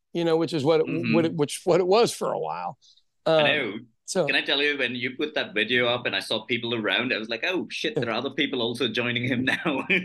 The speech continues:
Speaker 2: 'Cause for the past, ye-, I think maybe a year that I
Speaker 1: Year.
Speaker 2: was there,
Speaker 1: Oh, yeah.
Speaker 2: <laughs> yeah, it was
Speaker 1: Mm-hmm.
Speaker 2: just you. <laughs>
Speaker 1: Just me. Yeah, it's just me. Well, and the funny thing about all of it is, is, um,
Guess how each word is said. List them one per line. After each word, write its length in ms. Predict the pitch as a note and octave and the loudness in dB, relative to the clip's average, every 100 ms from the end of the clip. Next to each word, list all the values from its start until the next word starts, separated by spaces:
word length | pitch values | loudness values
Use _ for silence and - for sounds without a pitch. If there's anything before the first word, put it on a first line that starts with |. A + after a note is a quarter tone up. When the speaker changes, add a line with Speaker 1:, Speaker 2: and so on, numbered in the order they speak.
| G#3 F3+ - - - - F4+ E4+ - | -2 -4 -6 -6 -8 0 2 2 0
Speaker 2:
'Cause 140 | F#3 | -2
for 120 | G3+ | -2
the 100 | F3 | 0
past, 360 | E3 E3+ E3+ D3 | 2 2 0 -2
ye-, 220 | B2+ D3+ C#3 | -2 -4 -2
I 100 | C#3 | 0
think 220 | E3 E3+ - | -2 -4 -10
maybe 500 | F#3 C#3+ D3+ D3+ D3+ - | -6 -2 0 0 -2 -4
a 60 | A#2 | -2
year 440 | A2 A#2+ C#3 D3 | 0 2 2 2
that 80 | D3+ | 4
I 40 | A#3+ | 4
Speaker 1:
Year. 160 | F#4+ | 4
Speaker 2:
was 120 | G3+ A#2 | 2 0
there, 360 | C3+ D#3+ B3 | 0 4 4
Speaker 1:
Oh, 40 | C#4 | 4
yeah. 160 | A#3 D4+ | 0 0
Speaker 2:
<laughs> 40 | C4 | -2
yeah, 240 | F#3+ A#3+ C3 - D3 | 0 0 0 -2 -4
it 100 | - | -2
was 100 | - | -2
Speaker 1:
Mm-hmm. 100 | C#3+ | -4
Speaker 2:
just 160 | G#2+ | -4
you. 440 | A2+ F3 A#2+ G#2 A#2+ | -2 -2 -2 -6 -8
<laughs> 80 | D#3+ | -8
Speaker 1:
Just 180 | - C3+ | -6 -2
me. 160 | G3+ A#3 _ _ _ - | -2 -2 _ _ _ -4
Yeah, 140 | - - _ _ | -4 -6 _ _
it's 80 | - | -16
just 320 | - F#3 D#3 | -4 -2 2
me. 220 | G#3 E3 - _ - _ _ - | 4 4 0 _ -20 _ _ 2
Well, 140 | C4 | 2
and 200 | D#4+ A#3+ | 4 2
the 60 | G#3+ | 2
funny 360 | - F#3+ C4+ | 2 2 0
thing 220 | B3 A#3+ G#3 | 0 0 2
about 380 | E3+ G#3+ D4+ | 2 2 2
all 260 | B3+ F#3+ F3 | 4 6 6
of 100 | D3+ | 2
it 80 | D#3 | 2
is, 580 | A3 D#3 F#3+ D3 D3+ - - | 2 4 2 0 -6 -12 0
is, 400 | E3+ E3 D3 F3+ | 2 4 2 0
um, 340 | D#3+ D3+ | 2 0